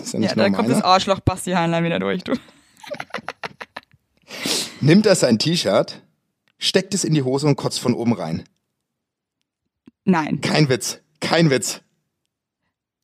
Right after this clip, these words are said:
Speaker 1: Kein Witz.
Speaker 2: Das ist jetzt nicht, dass du dein krassestes
Speaker 1: Geht
Speaker 2: Lifehack.
Speaker 1: geht in den Wald, leert aus, kommt zu mir und sagt, „Können wir kurz nach Hause, ich müsste mich kurz duschen und umziehen.“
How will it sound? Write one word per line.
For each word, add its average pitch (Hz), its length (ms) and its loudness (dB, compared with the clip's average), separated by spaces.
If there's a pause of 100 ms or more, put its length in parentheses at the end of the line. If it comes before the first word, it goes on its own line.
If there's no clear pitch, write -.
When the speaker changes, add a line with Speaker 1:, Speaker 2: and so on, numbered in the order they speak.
Speaker 1:
Kein - 280 4
Witz. 151 160 0
Speaker 2:
Das 208 160 0
ist 190 100 -6
jetzt 208 120 -4
nicht, 220 160 -2
dass 202 260 -2
du 214 80 -2
dein 202 260 2
krassestes 208 640 -4
Speaker 1:
Geht 202 100 -2
Speaker 2:
Lifehack. 180 760 0 (520)
Speaker 1:
geht 208 340 2
in 190 220 4
den 127 240 4
Wald, 123 500 2
leert 117 380 2
aus, 139 540 0 (180)
kommt 160 240 2
zu 151 100 -2
mir 139 200 2
und 170 80 6
sagt, 147 160 -6
„Können 135 160 0
wir 143 40 0
kurz - 220 -4
nach 123 120 -2
Hause, 131 240 0
ich 127 60 0
müsste 127 240 2
mich 123 140 0
kurz - 240 -4
duschen 131 300 2
und 123 120 4
umziehen.“ 101 540 0